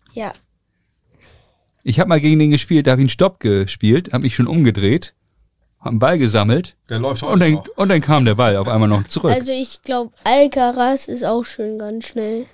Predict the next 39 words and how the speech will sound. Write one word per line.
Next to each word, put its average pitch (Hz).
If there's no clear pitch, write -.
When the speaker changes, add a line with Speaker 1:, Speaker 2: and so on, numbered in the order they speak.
Speaker 2:
Oh 98
ja, 87
das -
stimmt. 90
Speaker 3:
Ja, 98
der 214
Speaker 4:
Ja. 196
Speaker 3:
ist -
wirklich 98
unfassbar 117
schnell 143
und -
hat 113
eine, 107
glaub 107
ich, 107
auch 117
eine 117
sehr 120
gute 123
Beinarbeit. 131
Speaker 1:
Ich 262
glaub 254
auch 226
Nadal 220
und 214
Alcaraz. 214
Speaker 4:
Ja, 214
Alcaraz. 214
Ich -
würd 202
da 202
Alcaraz 202
nehmen. 185
Speaker 2:
Gibt 147
es 160
Spieler, 180
die 156
du 156